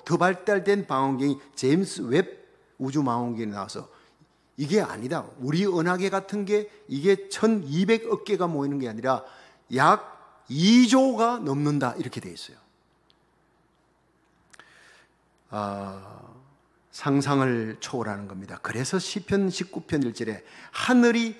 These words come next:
하나님의 영광을 선포하고 궁창이 그 손으로 하신 일을 나타내는도다." 하늘을 보세요. 땅만 보고 살지 마시고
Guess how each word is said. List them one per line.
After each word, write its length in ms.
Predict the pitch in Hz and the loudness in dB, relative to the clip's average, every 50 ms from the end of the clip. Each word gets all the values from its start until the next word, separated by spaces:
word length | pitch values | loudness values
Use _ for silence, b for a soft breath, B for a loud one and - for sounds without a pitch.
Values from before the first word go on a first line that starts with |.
| - - | -12 -6
하나님의 540 | - 208 196 185 175 175 165 165 160 151 | -2 0 0 2 2 2 2 2 2 2
영광을 440 | 147 143 143 131 135 139 156 165 175 | 2 2 2 0 0 0 0 -2 -2
선포하고 680 | 165 - - 151 139 120 - - 110 110 104 104 107 | -4 -4 -4 -4 -4 -4 -4 -4 -4 -4 -4 -8 -8
궁창이 680 | - - 147 156 160 - - 214 226 214 175 139 110 - B B B B | -2 0 2 2 2 2 2 4 4 4 4 2 0 -6 B B B B
그 140 | B 196 208 | B 4 4
손으로 540 | 202 - 214 202 196 196 190 185 180 180 175 - | 4 4 2 4 4 4 2 2 0 -2 -4 -6
하신 280 | - 165 - - 165 | -8 -6 -2 0 0
일을 200 | 156 147 147 143 | 0 2 0 0
나타내는도다." 960 | 135 135 147 - - 196 190 170 165 165 165 - - - - - - - - - _ _ b b b b b b b b b b b b b | 0 0 -2 -2 -4 -6 -4 -4 -6 -6 -8 -10 -10 -12 -12 -12 -14 -14 -16 -20 _ _ b b b b b b b b b b b b b
하늘을 480 | b - - 277 277 277 233 226 190 - | b 0 4 6 6 6 6 4 0 0
보세요. 460 | - 143 - 185 180 175 143 107 - - | -2 -4 -2 0 0 -2 -2 -4 -8 -6
땅만 380 | - 170 185 185 185 185 175 165 | -4 -4 -2 -2 -2 -2 -2 -4
보고 160 | 156 147 151 | -6 -6 -8
살지 300 | 139 - - 127 120 - | -8 -8 -12 -12 -12 -12
마시고 440 | 131 117 117 117 - - 151 151 135 | -12 -12 -14 -14 -14 -16 -16 -20 -20